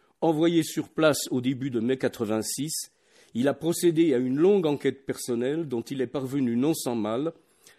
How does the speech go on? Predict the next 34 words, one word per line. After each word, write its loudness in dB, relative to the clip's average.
à 2
faire 0
publier 2
les 2
résultats -4
à -4
Moscou -4
en -4
mille 0
neuf 0
cent -8
quatre-vingt-neuf -6
avec -4
une -4
préface -6
d'Andrei -4
Sakharov. -8
Klug 2
connaît 0
très -2
bien -2
cet -8
ouvrage -12
et 2
ne 4
fait 0
pas 0
mystère 0
dans 0
une -2
note -2
de -4
Die -6
Lücke -4